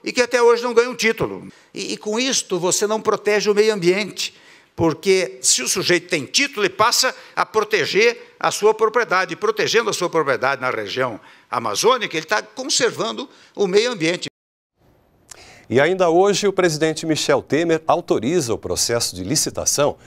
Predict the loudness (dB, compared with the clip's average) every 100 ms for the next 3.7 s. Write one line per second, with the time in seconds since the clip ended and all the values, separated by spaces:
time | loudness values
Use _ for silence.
0 | -20 -4 -2 0 -2 -2 -2 -2 -2 -2
1 | -2 0 0 0 0 2 2 0 0 2
2 | 2 2 -2 0 2 2 2 2 2 0
3 | -4 -6 0 0 0 -4 -6